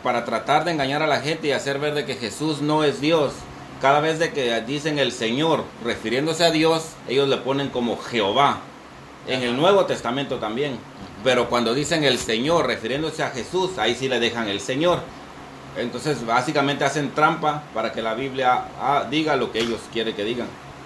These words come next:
Speaker 2: Sí, sí, sí. Están, eh, cheating, están <laughs> haciendo trampa.
Speaker 1: Sí.
Speaker 2: Y eso fue en el año de mil novecientos cincuenta y tres, hermanos, cuando ellos hacen su famosa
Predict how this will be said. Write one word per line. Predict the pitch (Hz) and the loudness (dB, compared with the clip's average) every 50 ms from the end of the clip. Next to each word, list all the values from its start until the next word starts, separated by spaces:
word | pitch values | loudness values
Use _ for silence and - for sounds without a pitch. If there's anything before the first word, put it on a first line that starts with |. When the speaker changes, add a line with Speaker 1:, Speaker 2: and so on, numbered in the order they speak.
| - - | -16 -16
Speaker 2:
Sí, | - - - 147 180 208 262 285 - | -14 -10 -6 -6 -4 -4 -4 -6 -8
sí, | 226 226 208 233 | -10 -10 -10 -8
sí. | 240 247 - - - - - 135 | -10 -10 -10 -14 -16 -16 -14 -8
Están, | 139 147 147 220 240 247 247 247 185 | -6 0 4 6 6 6 4 2 0
eh, | 185 175 | -2 -4
cheating, | - - - - 269 302 311 262 240 214 196 165 143 135 - | -2 -2 -2 0 -2 -2 -2 -2 0 0 0 -2 -4 -6 -8
están | - - - 214 247 254 | -8 0 2 4 4 4
<laughs> | |
haciendo | 247 214 - 220 202 247 233 - 233 - - | 4 0 0 0 -4 -4 2 4 4 4 2
trampa. | - 226 254 269 277 262 - - 226 214 196 - 196 101 - - - - | 0 0 2 2 2 2 4 6 6 6 6 4 -2 -8 -12 -14 -12 -10
Speaker 1:
Sí. | 156 180 185 | -8 -6 -4
Speaker 2:
Y | 196 | -2
eso | 226 254 254 - 269 285 294 - - - - - - - - | -2 -2 -2 0 2 2 2 2 0 -6 -14 -20 -20 -12 -4
fue | - 214 226 | 0 2 2
en | 226 220 | 2 2
el | 208 202 208 | 2 6 6
año | 220 226 233 226 214 | 6 6 6 2 2
de | 196 190 190 | 2 2 -2
mil | 190 226 254 277 277 285 269 | -2 -2 -4 -4 -4 -4 -2
novecientos | 262 240 214 196 185 - - 226 240 240 233 - - 226 220 214 214 | 0 2 2 0 0 -4 -6 -8 -8 -8 -8 0 2 4 4 4 2
cincuenta | - 233 247 254 262 262 254 - - - 254 254 262 262 262 254 247 - - - 240 240 240 240 240 | 0 -2 -4 -4 -4 -4 -6 -6 -4 0 2 2 4 2 0 -2 -6 -6 0 4 6 6 6 6 4
y | 233 233 214 - - | 2 -2 -8 -10 -8
tres, | - 247 262 254 254 254 240 - - 214 | -2 0 2 4 4 4 2 0 -2 -4
hermanos, | 214 214 214 208 220 220 226 226 214 202 190 180 143 - | -4 -4 -2 0 2 2 2 2 2 0 0 0 -2 -2
cuando | 175 180 175 180 190 | -2 -2 0 2 0
ellos | 196 202 190 185 | 0 0 2 2
hacen | 196 196 190 - - | 2 2 2 -2 -6
su | - - - | -6 -8 -6
famosa | - 156 151 160 185 196 196 208 220 208 - | -4 -4 -2 0 0 2 6 8 8 8 8